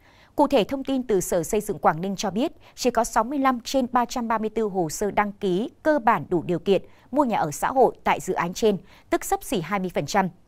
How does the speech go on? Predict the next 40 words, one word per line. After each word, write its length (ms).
Còn 100
một 120
trăm 160
hai 140
mươi 120
hồ 200
sơ 260
không 260
đủ 140
điều 160
kiện 220
và 80
một 180
trăm 200
bốn 140
mươi 80
chín 200
hồ 180
sơ 180
khác 360
sẽ 280
tiếp 180
tục 240
được 180
rà 180
soát 220
thêm. 200
Cùng 140
với 220
thông 240
báo 240
các 180
trường 200
hợp 200
đủ 200
điều 160
kiện 340
trong 200
đợt 200
một, 200